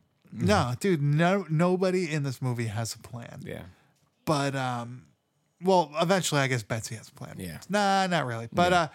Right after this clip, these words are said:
Speaker 1: Betsy tells them to go to the police station. I, it was one of, like, the slightly older kids, so I guess could drive a bus. It's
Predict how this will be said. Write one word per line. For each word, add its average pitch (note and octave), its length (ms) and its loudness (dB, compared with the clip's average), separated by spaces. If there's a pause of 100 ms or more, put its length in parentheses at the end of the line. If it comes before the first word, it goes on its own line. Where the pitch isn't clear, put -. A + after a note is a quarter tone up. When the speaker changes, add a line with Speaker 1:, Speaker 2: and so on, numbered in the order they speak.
(380)
Speaker 1:
Betsy G3 240 2
tells F#3 300 2
them E3 120 2
to D3+ 80 2
go C#3+ 160 4
to E3 60 2
the F3 100 -2
police D#3 320 -2
station. B2+ 640 -2
I, C3+ 160 -2
it D3+ 100 -2
was C#3+ 140 0
one D#3 160 0
of, D3+ 60 2
like, C#3 180 0
the C#3 180 -2
slightly D#3 480 -4
older C#3+ 340 0
kids, C3+ 400 -2
so B2+ 140 -2
I B2+ 100 -2
guess C3+ 200 -2
could C3 140 -6
drive B2+ 300 0
a - 20 -4
bus. B2 420 -2
It's C#3+ 340 -8